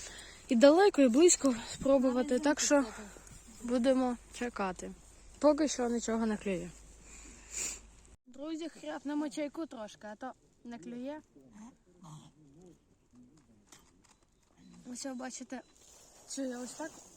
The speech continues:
Speaker 1: <clears throat> закинув і сигналізатор поставив. Я і дивлюся, н-, ноль покльовок. Там хтось десь трошки ловить.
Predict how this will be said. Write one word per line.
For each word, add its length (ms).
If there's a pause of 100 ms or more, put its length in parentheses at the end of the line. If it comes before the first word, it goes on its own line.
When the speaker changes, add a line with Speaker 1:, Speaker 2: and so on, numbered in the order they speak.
(140)
Speaker 1:
<clears throat> 420
закинув 440 (1200)
і 300
сигналізатор 800 (120)
поставив. 400 (1160)
Я 220
і 100
дивлюся, 580
н-, 580
ноль 260
покльовок. 400 (2000)
Там 300
хтось 440
десь 320
трошки 460
ловить. 640